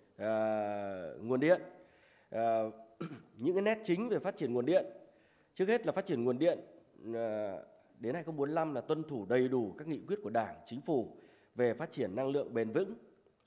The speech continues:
Ờ, đáp ứng cái nhu cầu phụ tải,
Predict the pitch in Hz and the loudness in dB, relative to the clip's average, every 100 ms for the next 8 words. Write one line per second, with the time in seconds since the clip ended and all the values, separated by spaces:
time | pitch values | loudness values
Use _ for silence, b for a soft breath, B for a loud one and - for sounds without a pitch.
0 | b b b b b b - 123 120 117 | b b b b b b 2 4 6 6
1 | 113 113 175 202 165 165 202 175 190 190 | 4 2 -2 0 0 2 0 0 0 4
2 | 147 117 147 143 143 117 | 4 4 -2 0 2 2